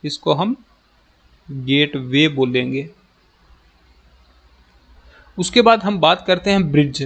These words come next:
Bridge क्या होता है, Bridge जैसे हम ऐसे bridge की बात करते हैं ना कि एक सपोज करो कि ये एक नाला आ रहा है और इसके ऊपर ब्रिज है, ठीक है। तो ये क्या करता है, इस एरिया को और इस एरिया के साथ जो है वो कनेक्ट करता है। बस उसमें भी वही होता है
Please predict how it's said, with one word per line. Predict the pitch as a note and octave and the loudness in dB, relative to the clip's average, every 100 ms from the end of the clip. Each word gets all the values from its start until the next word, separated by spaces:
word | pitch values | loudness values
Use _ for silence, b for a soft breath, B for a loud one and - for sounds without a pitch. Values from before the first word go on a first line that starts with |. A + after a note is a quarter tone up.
| D3 | -2
Bridge | D3 G#3 G#3+ | 2 2 2
क्या | A#3 | 2
होता | G3+ G3+ G#3+ | 4 4 4
है, | |
Bridge | G3+ E3+ F#3+ | 4 2 0
जैसे | F3+ D#3+ D#3+ F#3+ | 2 2 2 0
हम | F#3 G3+ | -2 -2
ऐसे | - D#3 F#3+ | -4 -2 -4
bridge | E3+ F3 | -4 -4
की | F3 G3 | -6 -4
बात | E3 E3+ - | 2 2 0
करते | D3+ D#3+ E3 | -4 -2 -2
हैं | D#3+ | -2
ना | G#3 | -4
कि | - G3+ F#3 | -4 -6 2
एक | F#3+ G#3 A3 A3 b b b b | 4 4 0 -2 b b b b
सपोज | - D3 D#3+ F3 | -6 -2 4 2
करो | F3 F#3 F#3 | 4 2 2
कि | G3 | 0
ये | E3+ E3+ F3+ F3 | 2 4 4 0
एक | E3+ | -2
नाला | D3+ C#3 C#3 D3+ | 0 2 4 4
आ | D#3 | 4
रहा | E3+ | 2
है | F3+ | 2
और | D#3+ | -2
इसके | E3 - D#3+ | -4 -6 -4
ऊपर | D3+ D#3 | -2 -2
ब्रिज | C#3 C#3+ E3 | -2 -2 -2
है, | D#3+ F#3 G#3+ - _ | 0 0 -2 -10 _
ठीक | F3+ F3+ | -4 0
है। | C#3+ | -2
तो | D3+ D#3 | -2 0
ये | D#3 | 0
क्या | E3 E3+ | 2 2
करता | D#3+ D3 D#3 | 0 0 -2
है, | D3+ F#3+ - | -2 -2 -4
इस | F#3 - | -6 0
एरिया | E3 D#3 E3 | 2 4 4
को | E3+ F#3+ | 2 0
और | G#3 D#3+ E3 F3 | 0 0 0 -2
इस | F3+ - | -6 -2
एरिया | D#3 D3+ D3+ | 0 2 0
के | D#3+ | -2
साथ | D#3 D3+ | 0 0
जो | D3 | 0
है | C#3 | -2
वो | D#3+ | -2
कनेक्ट | G3 D#3 C#3+ - | 0 0 -2 -2
करता | C#3+ C#3 C3+ | -4 -4 -2
है। | C3 | 0
बस | D#3 G3+ - E3 | 0 0 -4 -8
उसमें | - F3 | -6 -2
भी | F3+ | 0
वही | E3+ D#3+ | 2 2
होता | E3 D3 E3 | 2 0 2
है | G3+ | 0